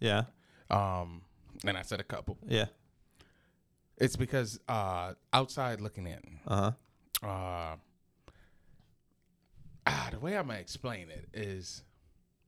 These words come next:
Speaker 2: because I always come to defense. I, this, this is not a fair question because this,
Speaker 1: Right.
Speaker 2: this is my guy.
Speaker 1: Right.
Speaker 2: So it's not a fair question because I'm like, I ain't his big brother, but I'm the little brother, but I'm the big brother.
Speaker 1: <laughs>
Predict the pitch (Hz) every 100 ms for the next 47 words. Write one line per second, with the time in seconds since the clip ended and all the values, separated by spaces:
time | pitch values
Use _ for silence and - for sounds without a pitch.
0 | _ _ _ - 123 127 104 - 117 98
1 | - 95 90 80 - 80 - - - _
2 | - 98 - 120 - - 135 131 113 113
3 | 98 98 107 92 - 117 90 - - 95
4 | - 90 107 104 - - 135 117 117 104
5 | 95 87 - _ 127 107 - - 147 110
6 | 110 117 139 123 - 113 101 165 151 113
7 | 110 104 107 98 104 110 107 104 95 _
8 | _ _ _ - 123 117 113 104 117 143
9 | 135 131 127 110 104 104 107 139 123 131
10 | 123 110 104 101 101 107 107 98 - -
11 | - 208